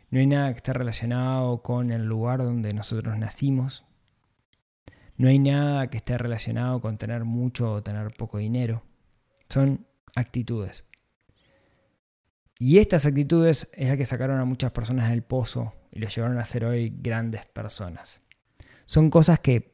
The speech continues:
vos y que yo podemos hacer con una revisión constante, porque vamos a decir, "Lo vamos a hacer", y nos vamos, vamos a equivocar mil veces.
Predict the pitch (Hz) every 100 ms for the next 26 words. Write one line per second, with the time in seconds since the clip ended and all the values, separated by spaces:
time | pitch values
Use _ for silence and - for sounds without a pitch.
0 | - 135 139 151 - _ _ _ 117 113
1 | 104 - 131 127 139 190 _ - 101 127
2 | 135 120 147 143 156 202 226 165 143 131
3 | - 170 151 113 - 139 156 117 107 104
4 | 113 135 156 127 117 135 147 123 135 135
5 | 117 131 139 139 117 85 73 113 123 123
6 | 139 131 123 135 123 113 104 120 98 104
7 | 117 117 120 123 117 135 127 82 -